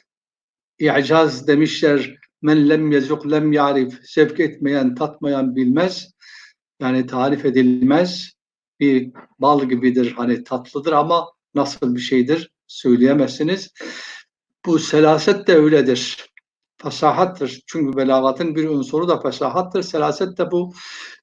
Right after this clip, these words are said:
fasahatın bir çeşididir. İşte burada bu ibadur rahmanillezine yemşûne alel ardı hevnâ ayetinde kullanılan kelimeler öyle yan yana gelmiş, o kadar akıcı ki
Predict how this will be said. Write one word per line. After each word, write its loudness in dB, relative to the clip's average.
fasahatın -2
bir 4
çeşididir. 0
İşte 0
burada 4
bu -4
ibadur 2
rahmanillezine 0
yemşûne -2
alel 0
ardı 0
hevnâ 0
ayetinde 0
kullanılan 0
kelimeler 0
öyle 0
yan 2
yana 2
gelmiş, -2
o 2
kadar 2
akıcı -2
ki 0